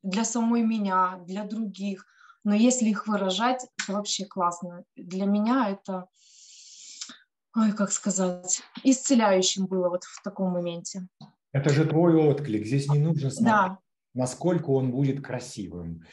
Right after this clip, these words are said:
Speaker 2: Понимаете, э, мало кто из нас, э, Теодор Курензис, особенно в откликах. Поэтому вы здесь не концерт исполняете по заявкам, а вы проживаете свою жизнь.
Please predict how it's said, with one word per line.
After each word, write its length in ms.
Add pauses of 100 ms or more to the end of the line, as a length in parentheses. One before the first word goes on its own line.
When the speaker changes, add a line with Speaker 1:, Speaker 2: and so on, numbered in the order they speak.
(200)
Speaker 2:
Понимаете, 680
э, 360
мало 360
кто 240
из 100
нас, 340
э, 280
Теодор 400
Курензис, 760
особенно 440
в 100
откликах. 640
Поэтому 580 (200)
вы 260
здесь 340
не 200
концерт 520
исполняете 640
по 80
заявкам, 760 (200)
а 120
вы 140
проживаете 580
свою 360
жизнь. 560